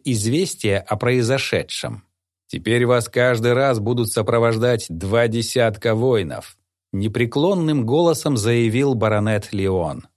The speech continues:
«Я так понимаю, он решил воспользоваться моментом и начать мною командовать?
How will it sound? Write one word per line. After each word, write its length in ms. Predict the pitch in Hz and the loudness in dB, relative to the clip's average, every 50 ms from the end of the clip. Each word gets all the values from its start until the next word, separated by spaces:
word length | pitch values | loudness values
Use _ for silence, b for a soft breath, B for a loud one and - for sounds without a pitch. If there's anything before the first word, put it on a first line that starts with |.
| _ _ _ _ _ _ _ _ _ - | _ _ _ _ _ _ _ _ _ -10
«Я 260 | 90 87 98 110 110 | -6 -2 0 0 2
так 200 | 110 117 110 104 | 2 0 -2 -2
понимаю, 600 | - 120 117 120 117 120 123 123 123 123 123 127 123 | -2 -2 0 0 0 0 2 2 2 2 2 0 0
он 260 | - 131 123 127 123 | 0 0 0 0 0
решил 400 | 120 127 120 - - 139 131 123 | 0 0 -2 0 0 0 2 2
воспользоваться 880 | 117 120 113 - - - 131 135 127 120 120 120 123 120 120 - 127 113 | 2 2 0 0 0 0 2 2 2 2 2 2 2 0 0 0 0 0
моментом 680 | 113 113 117 127 165 202 208 170 - 101 85 80 80 - | 2 2 2 2 0 -2 -2 -2 -2 -4 -4 -4 -4 -6
и 100 | 107 101 | -4 -2
начать 500 | 107 104 104 - - 135 127 120 - 123 | -2 -2 -2 0 0 0 0 0 0 -2
мною 420 | 120 120 131 139 143 143 135 131 | -2 0 0 2 2 0 0 0
командовать? 1000 | 135 131 120 110 110 117 151 226 285 330 247 233 208 170 101 80 - - - | 0 0 0 0 2 2 0 0 0 0 0 0 0 0 0 -2 -4 -10 -20